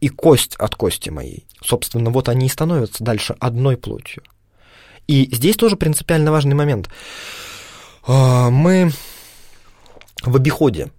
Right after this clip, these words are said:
привыкли спиритуализировать человека. Ну что, человек — это такая душа, облеченная плотью.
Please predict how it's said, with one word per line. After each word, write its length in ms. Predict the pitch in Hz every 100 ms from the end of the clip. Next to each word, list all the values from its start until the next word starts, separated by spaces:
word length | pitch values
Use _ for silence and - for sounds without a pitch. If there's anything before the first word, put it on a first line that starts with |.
| _ _ _
привыкли 340 | 143 151 135
спиритуализировать 840 | 113 - 123 - 139 160 233 151 -
человека. 520 | - 90 - - - - - - - - - - - 147
Ну 60 |
что, 160 | 139 131
человек — 240 | 233 269
это 80 | 185
такая 200 | 147 139
душа, 360 | 131 135 247 240
облеченная 560 | 143 131 170 165 151
плотью. 520 | 139 98 87 - -